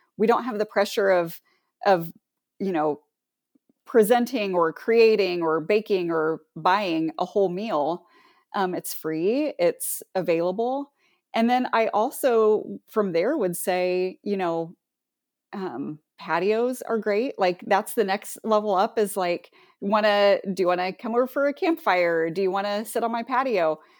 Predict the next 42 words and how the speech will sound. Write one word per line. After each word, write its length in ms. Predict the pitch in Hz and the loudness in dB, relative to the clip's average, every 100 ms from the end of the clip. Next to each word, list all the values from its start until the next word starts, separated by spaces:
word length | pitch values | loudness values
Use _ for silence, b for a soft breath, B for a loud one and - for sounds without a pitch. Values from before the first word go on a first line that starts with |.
| b 202 | b 2
The 180 | 214 | 4
one, 560 | 214 202 196 220 240 202 | 4 4 0 0 -2 0
the, 180 | 226 - | 0 0
the 200 | 208 220 - | -2 -2 -2
only 340 | 226 262 294 | -2 0 0
thing, 460 | 294 185 196 262 226 | 2 0 0 -2 0
and 140 | 208 | 2
I 80 | 240 | 2
don't, 140 | - 214 | 0 -2
this 260 | 269 262 | -2 0
isn't 220 | 247 226 | -2 -2
even 440 | 226 214 185 170 170 | -2 0 0 0 -4
necessarily 580 | 233 - 196 190 180 - | -6 -6 -4 -2 -2 0
always 360 | 185 175 170 | -2 -2 -4
needed, 360 | 170 175 165 147 | -6 -4 -4 -4
but 160 | 180 202 | -4 -2
the 80 | |
one 500 | 175 180 185 196 208 - _ | -4 -2 -2 -2 -6 -10 _
thing 260 | 185 185 190 | -4 -4 -2
that, 220 | 175 - - | -2 -4 -10
the 220 | 170 185 | -6 -4
one, 440 | 180 185 180 185 - _ _ _ - | -2 -2 -4 -8 -12 _ _ _ -4
like, 200 | 170 - | -4 -4
item 500 | 180 190 262 285 311 _ _ _ _ _ _ _ _ - | -4 -2 -2 -4 -6 _ _ _ _ _ _ _ _ -4
we 180 | 220 226 | 0 0
need 320 | 233 262 - | 0 -2 0
is 140 | 208 240 | -2 -2
just 180 | 233 | -2
a 40 | 214 | -2
glass 300 | 196 214 220 | 0 -2 -4
of 80 | 196 | -6
water. 480 | 180 220 139 - - _ _ b b b 220 | -6 -6 -6 -8 -12 _ _ b b b 4
Like, 180 | 214 - | 4 4
offering 420 | 190 220 262 262 | 2 4 2 2
somebody 420 | 277 233 233 226 | 0 0 2 2
a 140 | - | 0
glass 320 | 190 180 214 262 | 2 2 2 2
of 60 | |
water 260 | 226 190 185 | 2 2 2
or 140 | 180 | 0
a 60 | 170 | -2
can 460 | - 226 220 233 | -4 -4 -2 -2